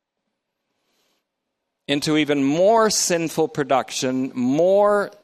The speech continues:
sinful intensity. So you have nothing to boast about against your Gentile brothers and sisters.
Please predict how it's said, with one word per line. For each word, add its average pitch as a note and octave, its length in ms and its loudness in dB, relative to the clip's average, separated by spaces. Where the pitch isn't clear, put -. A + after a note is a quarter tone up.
sinful F3+ 680 -2
intensity. C#3+ 800 -4
So C3+ 280 -2
you E3+ 180 0
have A#3 160 0
nothing F#3+ 300 -4
to C#3+ 80 -4
boast F#3+ 340 -2
about C#3+ 220 0
against D3 360 -4
your D3 120 -4
Gentile E3 480 -2
brothers C#3 400 -4
and B2+ 100 -6
sisters. - 680 -12